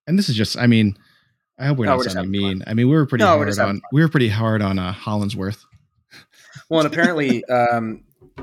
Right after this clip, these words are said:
Speaker 2: you know, you've made enemies with Dick Fennell.
Speaker 1: Yeah, apparently, you know, I said,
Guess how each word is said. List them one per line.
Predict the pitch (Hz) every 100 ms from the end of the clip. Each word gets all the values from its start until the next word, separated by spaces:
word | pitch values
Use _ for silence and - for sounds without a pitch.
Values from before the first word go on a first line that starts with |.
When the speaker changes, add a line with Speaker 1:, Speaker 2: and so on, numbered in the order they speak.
| - -
Speaker 2:
you | 127 123
know, | 113 110
you've | 185 214 165 135 147
made | 143 123
enemies | 131 139 123
with | 117
Dick | 131 123
Fennell. | 120 127 98 - _ _ _ _
Speaker 1:
Yeah, | 123 113
apparently, | 98 113 120 117 101 95
you | - 101
know, | 90 85 107 -
I |
said, | 104 -